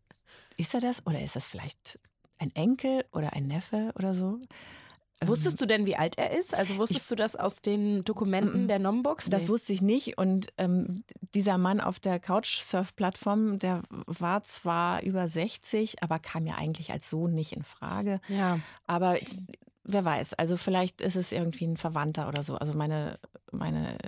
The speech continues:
Speaker 2: Nichte heißt auch Eva Suthold, so wie ich. Ne? Das gibt's ja manchmal in
Speaker 1: Ja,
Speaker 2: Familien,
Speaker 1: ja, ja.
Speaker 2: dass da eine Namensgleichheit kommt. Das war jedenfalls eine Sackgasse. Ähm, irgendwann habe ich ihn einfach gefunden über Adressbücher und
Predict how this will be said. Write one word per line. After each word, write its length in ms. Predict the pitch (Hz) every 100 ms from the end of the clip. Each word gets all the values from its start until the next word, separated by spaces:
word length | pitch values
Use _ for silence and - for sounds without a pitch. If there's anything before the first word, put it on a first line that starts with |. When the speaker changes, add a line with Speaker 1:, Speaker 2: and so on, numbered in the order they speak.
| -
Speaker 2:
Nichte 300 | 170 170 170
heißt 200 | 170 -
auch 140 | 151 -
Eva 240 | 165 175
Suthold, 360 | 160 151 143 139
so 140 | 151
wie 80 | 151
ich. 260 | 143 - -
Ne? 80 |
Das 160 | 131 -
gibt's 180 | 185 -
ja 60 |
manchmal 340 | 160 156 - 123
in 60 |
Speaker 1:
Ja, 60 | -
Speaker 2:
Familien, 520 | 147 151 151 143 147 175
Speaker 1:
ja, 180 | 175 - -
ja. 140 | 170
Speaker 2:
dass 160 | 170 170
da 80 | 165
eine 100 | 156
Namensgleichheit 640 | 143 143 - - 151 -
kommt. 220 | - 151 - - - - - - - - - _
Das 220 | - 180 -
war 60 |
jedenfalls 420 | 156 147 165 151 180
eine 80 |
Sackgasse. 760 | 175 240 - 220 - 214 202 202
Ähm, 640 | - 175 175 175 175 180 - _ _ _ - - -
irgendwann 580 | 175 196 226 233 233 226 _ - - 170 170
habe 180 | 170 180
ich 140 | 196
ihn 60 | -
einfach 200 | 170 185
gefunden 360 | - - 220 151
über 440 | 151 165 160 165
Adressbücher 1700 | 160 - 156 - - - - _ _ _ - - 196 - 220 233 240
und 560 | 190 185 185 - -